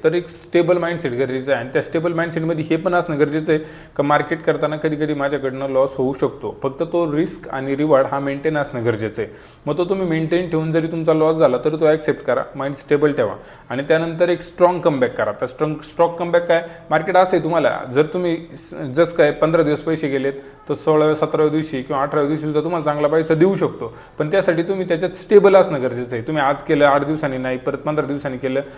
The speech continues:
आठ दिवसांनी नाही, असं केलं तर मग तो स्टेबल नाही राहणार.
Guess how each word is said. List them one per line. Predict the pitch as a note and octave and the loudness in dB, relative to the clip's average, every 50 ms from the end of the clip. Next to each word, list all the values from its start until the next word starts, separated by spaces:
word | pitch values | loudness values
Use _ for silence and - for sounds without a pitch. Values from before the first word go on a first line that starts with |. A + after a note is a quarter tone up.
| - - - - | -20 -14 -4 2
आठ | A#2+ B2+ C3 | 2 2 4
दिवसांनी | C#3+ D3 C#3+ - C#3 C3 B2 | 2 0 0 -2 -2 -2 -2
नाही, | B2 A#2+ A#2+ - - - | -6 -8 -8 -8 -6 -4
असं | F3 - F#3+ | -2 -2 0
केलं | E3 F#3+ F#3+ F#3 F3+ F3+ | 2 2 2 2 2 2
तर | F#3 F3 | 2 0
मग | F#3 F#3 F3+ F#3 | 0 -2 -2 -2
तो | F#3+ | -4
स्टेबल | F3+ - - F3+ E3+ E3+ F3 E3 | -4 0 0 2 2 2 2 0
नाही | D3+ C3+ | 0 0
राहणार. | A#2+ A#2+ A#2 A2+ G#2+ G2 | -2 -2 -4 -4 -8 -12